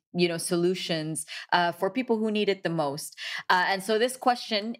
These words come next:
is, uh, from one of our listeners who says, uh,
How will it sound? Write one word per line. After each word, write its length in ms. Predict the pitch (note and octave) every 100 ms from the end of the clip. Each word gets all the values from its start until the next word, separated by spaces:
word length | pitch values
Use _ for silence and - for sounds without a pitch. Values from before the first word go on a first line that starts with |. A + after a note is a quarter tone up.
| -
is, 560 | G3+ F#3+ F#3+ F3 D#3 -
uh, 440 | F3+ F3 E3+ D#3+ - -
from 400 | - F#3+ F3+ F3+
one 240 | - F#3+ F#3
of 100 | F3
our 120 | F3
listeners 500 | E3 - D#3+ E3 F#3+
who 140 | G#3+
says, 520 | F#3 - F3+ E3+ F3 - - - -
uh, 220 | F3+ F3+